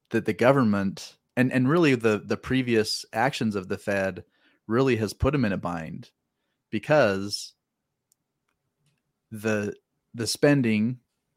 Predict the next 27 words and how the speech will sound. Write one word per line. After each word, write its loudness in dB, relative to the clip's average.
that -4
the -4
government's 0
doing, -4
ha-, -4
has -6
done, 0
printing 0
of 0
money, -2
um, -6
puts 0
'em 2
in 4
a, -2
in -4
a -2
pickle, -4
and -2
they're, 4
like, 2
trying 2
to 0
unwrap -2
this. -2
So -6
they, 0